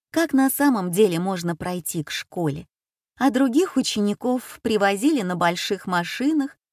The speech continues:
со сверкающими дисками — так что проследить за ними тоже не получалось.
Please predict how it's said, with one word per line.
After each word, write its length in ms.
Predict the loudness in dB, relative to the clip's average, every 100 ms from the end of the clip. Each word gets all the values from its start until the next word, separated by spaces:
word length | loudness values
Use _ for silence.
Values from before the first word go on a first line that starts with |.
| _
со 200 | -2 -2
сверкающими 960 | 0 0 0 2 2 2 -2 -4 -4 -4
дисками — 640 | -4 -4 -6 -10 -12 -12 _ _ _ _
так 180 | -8 -6
что 220 | -4 -4
проследить 680 | -2 -2 -2 -2 2 2 2
за 180 | 2 0
ними 340 | 0 -2 -6
тоже 380 | -4 -4 -2 -2
не 140 | -4
получалось. 840 | -4 -4 -4 -6 -4 -4 -6 -12